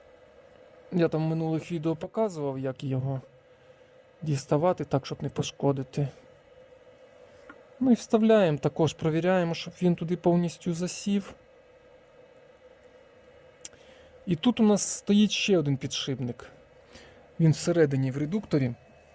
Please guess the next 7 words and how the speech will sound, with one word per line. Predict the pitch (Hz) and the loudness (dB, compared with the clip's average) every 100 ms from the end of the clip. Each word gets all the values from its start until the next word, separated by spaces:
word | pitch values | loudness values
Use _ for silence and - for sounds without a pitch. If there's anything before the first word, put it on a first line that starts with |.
| - _ _ - 160 | -20 _ _ -8 -2
Е, | 147 143 135 135 131 - | 0 0 -2 -2 -4 -6
він, | 170 | -6
получається, | 160 165 156 180 160 156 - 156 139 - - - - _ - - - - - - - - - - - - - - - - | -4 -2 -2 0 0 -2 -4 -4 -6 -10 -20 -20 -20 _ -20 -20 -20 -20 -20 -20 -20 -20 -20 -20 -18 -18 -18 -20 -20 -12
якщо | 226 175 - 185 | -4 -4 -4 -6
зараз | 165 175 170 | -2 0 0
буде | 165 170 175 | -2 -4 -4
видно, | 185 254 220 160 147 | 0 2 4 4 2